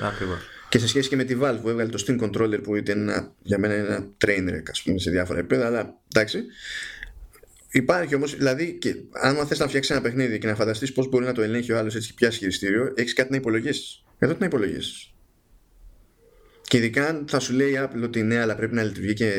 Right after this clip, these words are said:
Speaker 2: με οθόνη αφής, τελειώσαν όλα. Εκεί και να έχεις χειριστήριο.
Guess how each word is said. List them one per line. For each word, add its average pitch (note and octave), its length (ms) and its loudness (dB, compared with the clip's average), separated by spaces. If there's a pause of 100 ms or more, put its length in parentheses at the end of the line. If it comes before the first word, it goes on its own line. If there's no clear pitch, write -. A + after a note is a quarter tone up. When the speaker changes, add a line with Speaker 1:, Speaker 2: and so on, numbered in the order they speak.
(440)
Speaker 2:
με F2 100 0
οθόνη G#2+ 280 0
αφής, A#2+ 340 0
τελειώσαν D#3 360 0
όλα. F#2+ 260 -4 (500)
Εκεί A#2+ 220 2
και C#3 100 2
να C#3 80 4
έχεις E3+ 200 0
χειριστήριο. G2+ 560 0